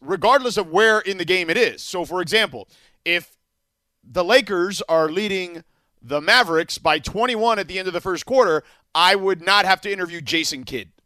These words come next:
let's say, okay? And let's say, but let's say the game gets close by the end of the third quarter, it's under twenty, then I would have to interview Frank Vogel. So yesterday what happened was,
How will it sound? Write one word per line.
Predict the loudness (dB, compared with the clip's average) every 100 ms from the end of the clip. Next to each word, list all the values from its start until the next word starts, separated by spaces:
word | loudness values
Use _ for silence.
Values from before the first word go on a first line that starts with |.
| -16
let's | -14 -12
say, | -14 -16 _ -20
okay? | -6 -4 -4 _ _ _ _ _
And | 0 2 2 -2 -6
let's | -4 -2 0
say, | 0
but | 0 0
let's | 0 2
say | 2
the | 2
game | 0 0
gets | -4
close | 2 6 6 4
by | -4
the | -4
end | 0
of | 2 4
the |
third | 2 2
quarter, | 0 0
it's | 0
under | -2 -2 -4
twenty, | -2 -2 -2 -8 _
then | 0
I | 2 2
would | 2 2
have | 2
to | 0
interview | -6 -4 -6
Frank | -4 0
Vogel. | 2 2 0 _ _ _ _
So | -2 0
yesterday | 4 4 4 0 0
what | 2 2
happened | 4 2 0 -6
was, | 0 0 0 -4